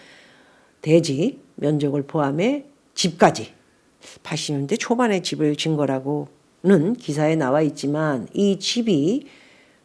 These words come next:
예를 들어서 정말 엄청난 재벌이 산 집이라면 고칠 것도 없이 매년 집수리를 하는 사람들이 재벌들이기 때문에 아마도 안에 정말 상당히 돈을 안 들이고, 이게 좀 이승기 씨가 좀 머리가 좋아가지고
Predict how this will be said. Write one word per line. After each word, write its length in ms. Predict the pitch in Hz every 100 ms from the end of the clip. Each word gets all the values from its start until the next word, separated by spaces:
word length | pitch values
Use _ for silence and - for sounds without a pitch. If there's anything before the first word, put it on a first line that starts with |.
| _ _ _
예를 140 | 131
들어서 380 | 143 139 151 196
정말 420 | 202 123 147 139 -
엄청난 540 | 156 156 160 160 214
재벌이 320 | 202 147 156
산 240 | 151 185 190
집이라면 420 | 131 98 123 170
고칠 400 | - 202 - 196
것도 240 | 151 -
없이 400 | 196 - - 143 -
매년 720 | 147 170 165 151 147 160 202
집수리를 400 | 202 202 - 180
하는 260 | 160 202 190
사람들이 520 | 190 220 214 180 180 - _ _ _
재벌들이기 600 | - 226 247 175 143 139
때문에 420 | 135 117 160 160 - - - -
아마도 680 | - 131 131 170 208 214 -
안에 380 | 139 143 120 - _ _ _ _
정말 400 | - 120 147 110 _ -
상당히 440 | - 226 214 190
돈을 300 | 180 165 170
안 160 | 156 190
들이고, 320 | 196 156 - - -
이게 180 | - 101
좀 240 | - 202 202 - _ _
이승기 300 | - 165 160
씨가 340 | 139 147 185 175 _ _
좀 160 | -
머리가 260 | - 143 180
좋아가지고 680 | 190 175 135 123 - 160